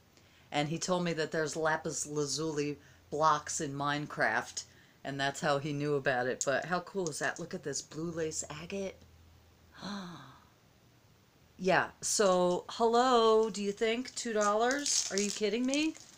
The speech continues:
So that was wonderful. So, so far we're up to, I'm not gonna be able to remember, but eleven dollars.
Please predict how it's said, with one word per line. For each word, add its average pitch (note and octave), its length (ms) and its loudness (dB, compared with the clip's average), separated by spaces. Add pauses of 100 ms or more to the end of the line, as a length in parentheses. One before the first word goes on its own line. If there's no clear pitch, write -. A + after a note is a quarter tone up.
(800)
So - 240 -6
that F#3 300 2
was E3 200 -8
wonderful. D#3+ 640 0 (1160)
So, D#3+ 520 -2
so G#3 240 -2
far G#3 340 0
we're G3 200 -2
up F#3+ 260 -2
to, F#3+ 360 -2
I'm F#3+ 100 -2
not E3 160 -4
gonna B2+ 140 -6
be C#3 120 2
able B2 120 0
to - 180 -6
remember, A#2+ 440 -4
but - 320 -2 (880)
eleven D3 380 -2
dollars. B2+ 640 -2